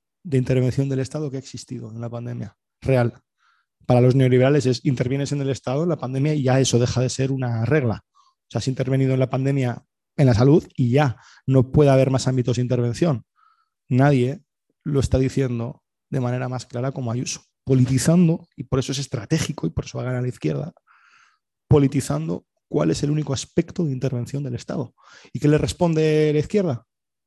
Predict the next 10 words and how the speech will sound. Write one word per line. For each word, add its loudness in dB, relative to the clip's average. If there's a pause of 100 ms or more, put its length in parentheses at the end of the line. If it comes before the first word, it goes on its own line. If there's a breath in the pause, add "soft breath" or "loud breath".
(840)
Llenando 2
el 4
metro 4
de 4
campañas 0
publicitarias 0
sobre -2
la -2
sanidad 0
pública. -2